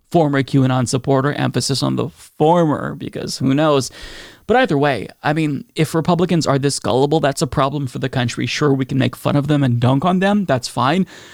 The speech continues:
But you can't be this gullible and have society be healthy, right? If they can believe something as stupid as this, they could believe anything, more dangerous lies. This is how we got to this point where most of the Republican Party doesn't believe that the election in twenty twenty was fair.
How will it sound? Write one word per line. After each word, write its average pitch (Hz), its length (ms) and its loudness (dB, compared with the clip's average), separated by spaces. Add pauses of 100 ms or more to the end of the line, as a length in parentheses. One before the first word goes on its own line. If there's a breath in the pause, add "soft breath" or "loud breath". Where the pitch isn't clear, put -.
(120 loud breath)
But 170 340 0
you 190 180 2
can't 226 360 -2
be 175 140 0
this 160 240 -2
gullible 151 560 2
and 131 100 2
have 135 200 2
society 131 640 2
be 131 160 2
healthy, 123 500 -2
right? 143 220 2
If 160 160 0
they 180 120 2
can 208 200 0
believe 139 320 2
something 139 340 0
as 131 100 0
stupid 139 300 0
as 127 140 0
this, 156 320 0 (340 loud breath)
they 156 100 2
could 156 160 0
believe 147 400 0 (160)
anything, 214 540 0
more 156 220 2
dangerous 165 520 0
lies. - 460 -12
This - 140 -8
is 147 140 -6
how 143 200 2
we 151 100 2
got 151 260 -2
to 156 60 -6
this 131 200 -4
point 175 440 0 (360 loud breath)
where 147 320 2
most 143 420 0
of 180 80 0
the 185 80 -2
Republican 185 380 0
Party 202 320 2
doesn't 143 260 0
believe 139 360 2
that 120 120 0
the 139 80 -2
election 131 380 0
in 127 80 2
twenty 135 220 0
twenty 131 220 0
was 113 160 -2
fair. - 300 -10